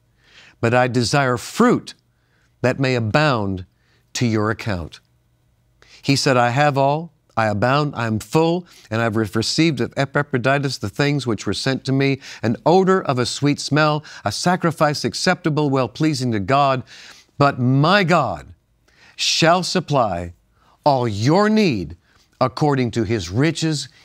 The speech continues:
in glory by Christ Jesus." And so,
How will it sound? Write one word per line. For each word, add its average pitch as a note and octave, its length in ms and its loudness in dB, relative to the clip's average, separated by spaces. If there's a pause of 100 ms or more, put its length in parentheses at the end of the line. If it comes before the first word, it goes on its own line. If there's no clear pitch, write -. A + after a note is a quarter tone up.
(140)
in A2 200 -2
glory A#2+ 560 -2 (240)
by A2 240 -2
Christ G2 560 -6
Jesus." - 800 -12 (920)
And A2 120 -2
so, B2+ 520 0